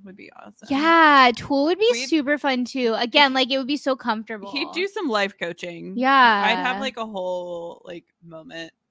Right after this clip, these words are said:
Speaker 1: Yeah.
Speaker 2: Jeff would be good, like, 'cause, 'cause
Speaker 1: Jeff's
Speaker 2: he's
Speaker 1: better.
Speaker 2: Jeff.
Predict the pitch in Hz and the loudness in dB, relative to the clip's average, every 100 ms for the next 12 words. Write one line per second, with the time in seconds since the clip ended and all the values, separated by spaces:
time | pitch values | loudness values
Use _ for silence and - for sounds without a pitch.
0 | _ _ _ _ _ _ _ _ _ _ | _ _ _ _ _ _ _ _ _ _
1 | _ _ _ _ 165 175 208 202 175 - | _ _ _ _ -14 -12 -10 -10 -12 -20
2 | _ _ - - 240 240 277 - - 220 | _ _ -18 0 4 4 2 -4 -8 -4
3 | 214 196 185 196 - - 208 202 - _ | -4 -6 -12 -12 -12 -8 -6 -6 -10 _
4 | _ _ - 254 196 - _ - 220 196 | _ _ -8 -8 -8 -16 _ -12 -10 -10
5 | 175 - 220 220 165 160 | -12 -6 0 0 0 -8